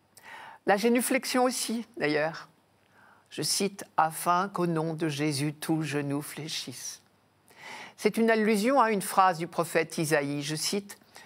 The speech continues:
Devant moi, tout genou fléchira et toute langue prêtera serment. »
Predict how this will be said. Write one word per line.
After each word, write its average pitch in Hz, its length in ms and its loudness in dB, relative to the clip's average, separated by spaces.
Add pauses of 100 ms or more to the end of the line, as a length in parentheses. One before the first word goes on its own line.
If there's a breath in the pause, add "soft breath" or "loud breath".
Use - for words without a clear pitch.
(220 loud breath)
Devant 202 480 4
moi, 208 320 4 (140)
tout 226 320 0
genou 196 400 2
fléchira 180 840 -2 (320 loud breath)
et 170 200 2
toute - 260 -2
langue 156 420 2
prêtera 143 580 0
serment. » 139 540 -2